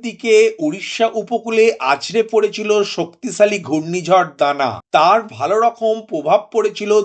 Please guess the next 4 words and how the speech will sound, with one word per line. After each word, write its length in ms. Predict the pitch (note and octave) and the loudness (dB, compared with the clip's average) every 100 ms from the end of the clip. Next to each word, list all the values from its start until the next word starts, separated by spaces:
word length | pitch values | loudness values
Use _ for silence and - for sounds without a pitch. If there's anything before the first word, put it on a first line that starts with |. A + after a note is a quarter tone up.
| D#3+ | 0
দক্ষিণবঙ্গের 880 | D3 - F#3+ G3 G#3 A3 G#3+ D#3+ E3+ E3+ C3+ | -6 -8 -10 -2 2 2 2 0 0 -4 -8
বিস্তীর্ণ 600 | F3+ E3+ - G#3 G#3 G3+ G3 D3+ | -8 -8 -6 -4 0 2 2 4
জেলাগুলিতে। 600 | D3+ D3 D3 D3 C#3+ A#2+ G2+ - D3+ | 4 4 0 -6 -6 -8 -8 -6 -4
অতিবৃষ্টিতে 760 | - A#3 B3 B3 - B3 A#3+ | 0 2 4 2 -2 -4 0